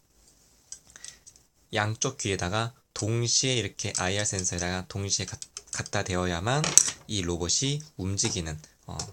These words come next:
그런 작동을 할 겁니다. 자, 전원을 한번 켜볼게요. 전원 켜졌죠? 자, 한쪽에만 대볼게요. 왼쪽에다만 대볼게요. 자, 로봇이 작동을 안 하죠? 이번에는 오른쪽에다 대볼게요.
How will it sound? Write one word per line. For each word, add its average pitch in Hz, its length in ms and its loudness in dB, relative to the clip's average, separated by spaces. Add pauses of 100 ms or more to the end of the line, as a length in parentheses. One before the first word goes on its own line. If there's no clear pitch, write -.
그런 90 300 0
작동을 90 380 -2
할 117 80 -2
겁니다. 82 360 -4 (300)
자, 82 240 -6
전원을 95 320 -2
한번 92 180 -4
켜볼게요. 120 520 -6 (1160)
전원 90 320 -6
켜졌죠? 120 500 -2 (240)
자, - 200 -8 (200)
한쪽에만 170 600 4
대볼게요. 95 560 0 (140)
왼쪽에다만 101 720 2
대볼게요. 85 480 -4 (3500)
자, - 220 -12
로봇이 101 440 2
작동을 95 360 0
안 82 120 0
하죠? 123 300 0 (320)
이번에는 95 400 -2
오른쪽에다 110 600 2
대볼게요. 107 580 -4